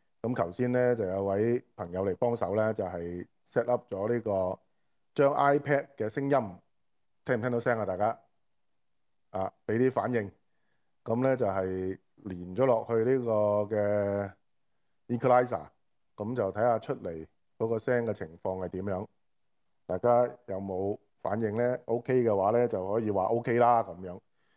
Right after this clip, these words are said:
噉啊，有一啲數就要找嘅。噉大家見到我今日一身噉嘅打扮，都知道我唔準備扮呢個技安唱歌㗎啦。噉啊，唔使驚，大家唔好hurt住。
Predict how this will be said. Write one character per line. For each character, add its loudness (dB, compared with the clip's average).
噉 4
啊， 6
有 6
一 0
啲 2
數 0
就 0
要 0
找 4
嘅。 4
噉 -8
大 0
家 4
見 -6
到 4
我 4
今 2
日 0
一 2
身 0
噉 -4
嘅 0
打 2
扮， 0
都 -4
知 -4
道 0
我 -4
唔 -8
準 -6
備 0
扮 -4
呢 -2
個 2
技 -4
安 2
唱 -4
歌 0
㗎 2
啦。 4
噉 6
啊， 8
唔 -2
使 2
驚， 6
大 4
家 6
唔 -2
好 2
hurt 6
住。 -8